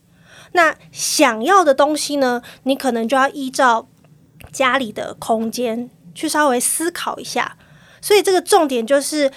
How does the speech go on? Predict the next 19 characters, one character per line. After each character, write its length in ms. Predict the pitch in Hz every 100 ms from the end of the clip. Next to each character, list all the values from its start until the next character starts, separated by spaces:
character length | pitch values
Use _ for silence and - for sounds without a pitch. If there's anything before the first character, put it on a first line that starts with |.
| -
需 440 | - - - 359 370
要 180 | 370
的 100 | 254
东 200 | 233 247
西 180 | 254 254
跟 200 | 254 254
想 560 | 254 - - 277 214 220
要 220 | 330 311
的 140 | 233
东 260 | 214 220 226
西， 280 | 226 - 226
它 200 | 247 302
其 200 | - 233
实 140 | 233
是 200 | 233 277
不 280 | 247 320 269
一 80 | 226
样 220 | 233 214
的。 200 | - -